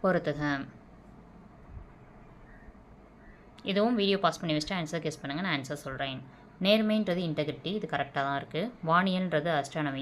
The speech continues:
இதுவும் கரெக்டா தான் இருக்கு. கண்ணியம்ன்றது டிக்னிட்டி, உபதேசம்ன்றது ப்ரீச்சிங், எல்லாமே கரெக்டா தான் இருக்கு. ஓகேங்களா? அப்ப ஆன்சர் ஒன்று, இரண்டு, மூன்று, நான்கு. அன்றைக்கு தான் அம்மா காக்காவிற்கு தெரியும் என தொடங்கும்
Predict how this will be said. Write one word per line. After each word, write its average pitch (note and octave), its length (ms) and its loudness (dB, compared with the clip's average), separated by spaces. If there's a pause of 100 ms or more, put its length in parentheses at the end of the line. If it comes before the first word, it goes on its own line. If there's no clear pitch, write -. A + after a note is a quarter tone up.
இதுவும் E3 280 -2
கரெக்டா C#3 320 -2
தான் C#3 140 -2
இருக்கு. C3+ 200 -8 (480)
கண்ணியம்ன்றது F3+ 680 4
டிக்னிட்டி, D3 480 -2 (220)
உபதேசம்ன்றது F3+ 760 2
ப்ரீச்சிங், C#3 360 -4 (140)
எல்லாமே F#3 280 2
கரெக்டா D3 360 -2
தான் C3+ 160 2
இருக்கு. - 220 -12
ஓகேங்களா? D3 340 0
அப்ப C#3 120 -4
ஆன்சர் C3+ 460 -2
ஒன்று, D3 380 -2
இரண்டு, C3+ 360 -2
மூன்று, C3+ 440 -2
நான்கு. C3 460 -4 (2250)
அன்றைக்கு G3+ 460 2
தான் D#3 280 4
அம்மா F3+ 280 2
காக்காவிற்கு D#3+ 640 0
தெரியும் C#3+ 460 -2
என D#3 200 0
தொடங்கும் D#3+ 420 0